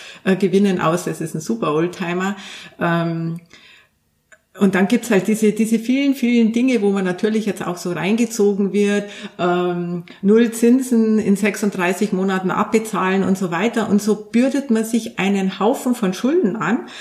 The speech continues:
und hat dann natürlich einen monatlichen Kostenberg und Belastungsberg, der einen jeden Monat wieder erschreckt, wenn man seine Kontoauszüge aussch-,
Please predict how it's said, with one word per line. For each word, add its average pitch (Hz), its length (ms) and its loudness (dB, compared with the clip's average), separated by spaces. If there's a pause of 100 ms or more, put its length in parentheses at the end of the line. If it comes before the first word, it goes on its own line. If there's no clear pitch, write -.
und 190 260 2
hat 269 180 -2
dann 233 140 4
natürlich 185 600 0
einen 180 340 0
monatlichen 208 760 0
Kostenberg 190 800 -2
und 175 160 -4
Belastungsberg, 185 880 -2 (320)
der 190 160 2
einen 202 260 4
jeden 240 320 4
Monat 226 380 2
wieder 226 180 2
erschreckt, 202 460 -4
wenn 190 100 0
man 190 100 0
seine 185 220 -2
Kontoauszüge 170 880 -4
aussch-, 160 320 -8